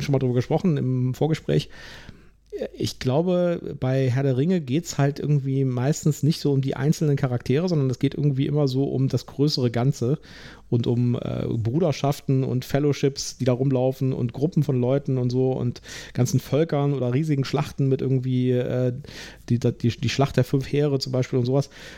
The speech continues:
Und was du hier halt hast, ist eher sowas, äh, was so ein klassischer Dungeon Crawler ist. Du hast halt irgendwie zwei Charaktere, zwei Dudes, die da auf dem Plan rumlaufen.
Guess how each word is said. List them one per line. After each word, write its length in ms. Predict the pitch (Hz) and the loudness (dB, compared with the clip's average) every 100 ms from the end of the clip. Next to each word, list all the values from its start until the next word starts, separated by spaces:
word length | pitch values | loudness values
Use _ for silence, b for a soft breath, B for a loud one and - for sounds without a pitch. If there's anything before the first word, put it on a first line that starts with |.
| B | B
Und 160 | 131 127 | 0 2
was 120 | 139 | 0
du 60 | 139 | 2
hier 180 | 160 233 | 2 2
halt 160 | 151 | 0
hast, 280 | 113 165 - | 0 0 -2
ist 120 | - | -6
eher 220 | 110 156 147 | -2 0 2
sowas, 440 | 147 156 156 - | 2 0 -2 -6
äh, 180 | - - - | -4 -4 0
was 200 | 143 - | 0 2
so 100 | 139 | 2
ein 260 | 135 135 - B B - | 2 2 -2 B B -4
klassischer 440 | - 147 160 139 | 0 2 2 2
Dungeon 340 | 123 156 165 131 | 2 2 2 0
Crawler 320 | - 117 117 | 0 0 0
ist. 140 | - | 0
Du 40 | 123 | 0
hast 120 | - | 2
halt 180 | 131 127 | 0 0
irgendwie 200 | 131 131 | -2 -2
zwei 220 | - 139 | 2 2
Charaktere, 480 | 151 143 135 170 135 | 2 0 0 0 0
zwei 180 | - 135 | 2 0
Dudes, 380 | 120 156 143 - | 2 0 0 0
die 80 | 120 | 2
da 100 | 120 | 2
auf 140 | 127 | 2
dem 260 | 123 120 117 | 2 2 2
Plan 200 | 135 151 | 2 2
rumlaufen. 560 | 113 113 110 151 190 | 2 2 2 2 0